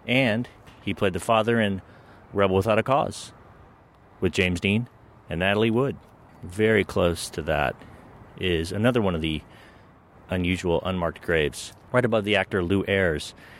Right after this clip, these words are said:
is, uh, the unmarked grave of Frank Zappa. It is unknown why his grave is unmarked, but he always did things a little bit differently, so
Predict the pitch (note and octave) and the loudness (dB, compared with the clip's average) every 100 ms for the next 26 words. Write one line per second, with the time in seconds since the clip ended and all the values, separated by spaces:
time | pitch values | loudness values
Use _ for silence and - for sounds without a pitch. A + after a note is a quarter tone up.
0 | - - D#2+ D#2 E2 D#2+ D2+ D#2 - - | -20 -10 -6 -2 2 2 2 -2 -8 -4
1 | - G#2+ G2 - F#2+ D#2+ - F#2+ E2 G2+ | 0 2 2 2 -2 -2 -4 -4 -2 -2
2 | G#2 - C#2+ - - - - _ A2+ A#2+ | -2 -4 -8 -10 -20 -20 -20 _ -6 -4
3 | A#2+ A2+ G#2 A2 G2 F#2+ F2 F2+ E2 - | -2 0 0 0 0 0 0 0 -2 -10
4 | - - - - G2 F2 F2+ G#2 C3+ F#3 | -20 -20 -20 -4 0 0 0 0 0 0
5 | E3 - - C#3 - _ _ - - - | -2 -4 -4 -4 -4 _ _ -20 -20 -4
6 | C3 B2 G#2+ G#2 A#2 G2+ G2+ F2+ F#2 F2+ | 0 0 0 0 0 0 0 0 -2 -2
7 | F#2 D2+ D#2 F#2 D#2+ | -4 -4 -4 -2 -2